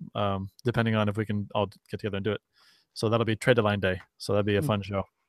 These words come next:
Speaker 2: Hey, I'm off next week, so, uh, count me in.
Speaker 1: Cool.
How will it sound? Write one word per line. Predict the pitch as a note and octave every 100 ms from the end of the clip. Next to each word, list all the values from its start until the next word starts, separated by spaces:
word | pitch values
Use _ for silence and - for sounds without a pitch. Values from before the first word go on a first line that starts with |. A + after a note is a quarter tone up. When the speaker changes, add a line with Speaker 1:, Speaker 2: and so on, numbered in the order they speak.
| _ _ _ _ -
Speaker 2:
Hey, | C3+
I'm | C3+ C#3+
off | C3 -
next | A#2+ A2 - -
week, | G2+
so, | - A#2 G#2 - -
uh, | A2+ G#2 -
count | D#3 D#3
me | C#3+ B2+
in. | A2+ G2+ _ _ _ _ _
Speaker 1:
Cool. | - D#3+ D3 G2+